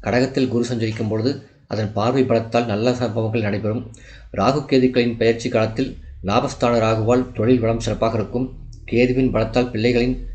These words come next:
கல்யாண பேச்சு கைகூடும். பொதுவாக சென்ற ஆண்டை காட்டிலும் இந்த ஆண்டு சிறப்பாக இருக்கும்.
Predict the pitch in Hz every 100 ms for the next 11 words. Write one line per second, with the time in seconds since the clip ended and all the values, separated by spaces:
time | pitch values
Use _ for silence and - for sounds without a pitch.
0 | - - 113 127 123 120 117 - 107 113
1 | 113 127 - - - - 110 127 131 131
2 | 139 - - _ - 113 117 123 127 127
3 | 117 117 127 110 110 113 117 110 117 113
4 | 95 101